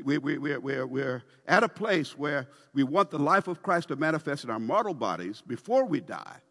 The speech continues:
so that they see more of Christ in us than they saw when we first started.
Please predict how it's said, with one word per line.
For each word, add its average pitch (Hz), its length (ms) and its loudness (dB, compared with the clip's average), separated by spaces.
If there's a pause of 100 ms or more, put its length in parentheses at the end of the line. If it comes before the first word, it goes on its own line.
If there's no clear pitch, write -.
(360)
so 147 200 -6
that 135 160 -2
they 123 100 -4
see 117 180 -8
more 127 180 -6
of 127 120 -10
Christ 131 340 -8
in 110 140 -8
us 104 140 -6
than 95 180 -10
they 98 80 -10
saw 98 280 -10
when 92 240 -12
we 92 60 -8
first 95 220 -14
started. 87 380 -12